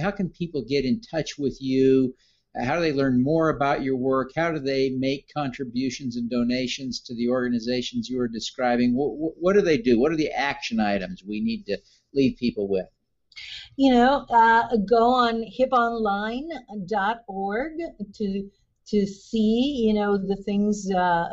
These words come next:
Speaker 2: that, that, you know, that we're working on. Uh, there's a donate button on that website. Again, that's hip online dot org.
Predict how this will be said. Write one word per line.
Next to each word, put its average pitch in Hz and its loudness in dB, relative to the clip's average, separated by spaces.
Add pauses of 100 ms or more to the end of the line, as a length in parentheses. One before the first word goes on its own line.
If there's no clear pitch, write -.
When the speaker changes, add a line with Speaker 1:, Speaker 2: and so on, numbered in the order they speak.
(100)
Speaker 2:
that, 175 0 (100)
that, 165 -4 (120)
you 180 -8
know, 160 -8
that 196 -2
we're 196 -2
working 226 2
on. 233 0 (560)
Uh, 214 6 (340)
there's 196 4
a 185 0
donate 214 0
button 233 0 (100)
on 190 -2
that 185 2
website. 190 -4 (240)
Again, 190 -2
that's - -2 (300)
hip 240 2
online 208 4
dot 180 2
org. 180 0